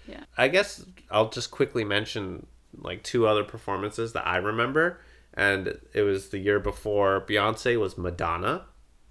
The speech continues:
Speaker 1: Huh.
Speaker 2: And Madonna used to be a very popular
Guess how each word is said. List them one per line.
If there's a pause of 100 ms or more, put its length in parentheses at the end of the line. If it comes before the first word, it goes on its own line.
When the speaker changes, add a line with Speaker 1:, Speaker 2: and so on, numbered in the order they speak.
(240)
Speaker 1:
Huh. (440)
Speaker 2:
And
Madonna
used
to
be
a
very
popular